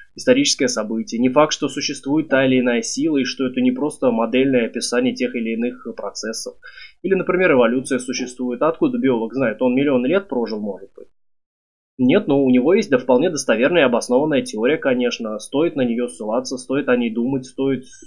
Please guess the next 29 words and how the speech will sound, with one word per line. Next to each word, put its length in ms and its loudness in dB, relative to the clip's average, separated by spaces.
на 260 -6
нее 160 0
смотреть, 460 -2
оспаривать 520 -2
даже, 220 4
может 280 -4
быть, 100 -12
стоит. 340 -8
Но 140 2
если 160 2
мы 120 4
просто 280 2
говорим, 300 4
что 440 2
она 180 -2
существует, 760 -4
нужны 220 0
какие-то 320 0
сверхдоказательства, 1120 -2
которые 260 2
сверх 420 2
вот 180 -2
этого 240 -2
самого 400 0
биолога, 440 0
который 400 -2
о 40 -4
нем 200 -4
говорит. 420 -4